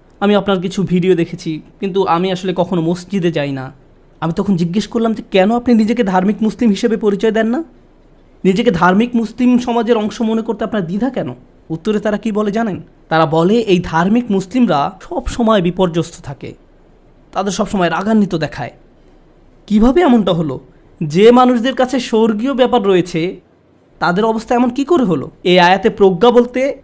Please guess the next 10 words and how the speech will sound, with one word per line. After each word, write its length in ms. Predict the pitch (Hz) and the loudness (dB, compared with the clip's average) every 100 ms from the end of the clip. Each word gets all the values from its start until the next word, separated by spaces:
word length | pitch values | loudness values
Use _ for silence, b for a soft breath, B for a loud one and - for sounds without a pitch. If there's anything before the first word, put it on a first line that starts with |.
| - | -8
কৃতজ্ঞতা 440 | 247 277 226 226 | -4 -2 -2 0
বোঝানো 340 | 175 156 175 156 | -2 -2 -2 -2
হয়েছে। 360 | 147 - - _ _ _ _ _ _ _ - | -6 -12 -18 _ _ _ _ _ _ _ -8
হিকমার 440 | 220 233 262 277 | -8 -6 -2 0
সারমর্ম 580 | 247 - 202 208 262 262 | 0 -2 0 4 4 2
হলো, 440 | 185 165 160 208 - - _ - | 2 0 0 -2 -8 -20 _ -8
হিকমার 380 | 220 - 254 196 | -6 2 4 6
নির্যাস 520 | 180 175 226 285 - | 4 6 4 2 2
হলো 220 | 175 208 | 2 2
শুকর 460 | - - 254 285 | -2 -6 -4 -4